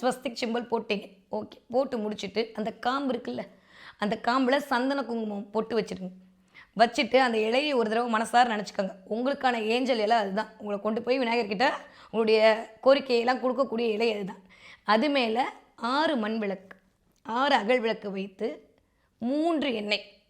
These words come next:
ஒண்ணு நல்லெண்ணெய், ஒண்ணு நெய், ஒண்ணு தேங்காய் எண்ணெய்.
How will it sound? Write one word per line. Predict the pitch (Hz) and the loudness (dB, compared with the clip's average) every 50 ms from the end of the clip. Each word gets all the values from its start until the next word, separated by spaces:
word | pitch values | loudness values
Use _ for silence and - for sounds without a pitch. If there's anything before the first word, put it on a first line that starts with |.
| _ _ _ _ _ _ _ _ _ _ _ _ _ _ _ _ _ _ - | _ _ _ _ _ _ _ _ _ _ _ _ _ _ _ _ _ _ -2
ஒண்ணு | 208 226 233 240 226 220 | 0 0 0 2 2 2
நல்லெண்ணெய், | 214 220 240 262 254 247 240 262 311 - - - - _ _ _ | 2 2 2 2 0 0 0 -2 -4 -4 -8 -14 -20 _ _ _
ஒண்ணு | - 214 214 214 208 202 202 | -4 -2 -2 -2 -2 -2 0
நெய், | 226 262 302 - - - - _ _ - | 0 0 0 -2 -6 -14 -20 _ _ -8
ஒண்ணு | 202 226 247 269 - - - | -6 -4 -4 -4 -6 -6 -2
தேங்காய் | - 240 233 254 277 269 269 262 247 226 208 | 0 2 2 2 2 4 4 4 4 4 2
எண்ணெய். | 196 190 190 185 | 0 -4 -4 -6